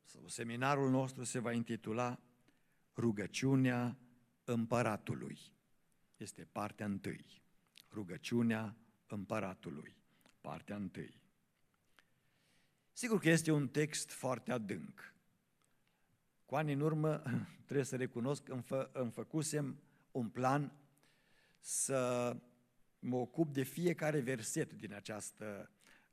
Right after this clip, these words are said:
uh, rugăciune a Domnului Iisus Hristos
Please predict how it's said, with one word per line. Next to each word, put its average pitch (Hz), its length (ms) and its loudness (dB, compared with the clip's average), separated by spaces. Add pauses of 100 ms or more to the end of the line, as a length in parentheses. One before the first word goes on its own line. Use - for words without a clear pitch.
(100)
uh, 98 300 -6
rugăciune 123 640 0
a 113 120 -2
Domnului 123 380 0
Iisus 113 320 -6
Hristos 117 580 -4